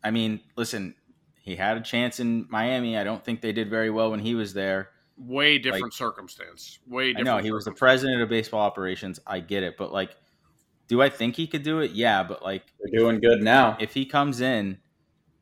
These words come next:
Speaker 1: and he sucks, that, this organization will turn on one of the, the most iconic people in the history of the,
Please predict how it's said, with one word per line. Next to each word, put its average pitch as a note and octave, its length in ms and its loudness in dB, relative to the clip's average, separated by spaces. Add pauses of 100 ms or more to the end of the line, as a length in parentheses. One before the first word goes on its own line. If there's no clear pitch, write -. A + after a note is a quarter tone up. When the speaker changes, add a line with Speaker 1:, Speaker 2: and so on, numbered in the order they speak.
Speaker 1:
and G#2+ 140 -4
he A#2 100 -2
sucks, A#2 640 -2 (840)
that, A2+ 260 -2
this A#2 160 -4
organization A#2 600 -2
will F#2+ 80 -6
turn A2+ 260 -2
on F#2 300 -4
one G2 160 -6
of F#2 40 -8
the, F2+ 160 -8 (300)
the F#2 80 -10
most G2 240 -6
iconic G2 500 -6
people F2 600 -10
in E2+ 160 -12
the D#2+ 80 -10
history F2+ 340 -12
of D2+ 60 -12
the, D2+ 120 -20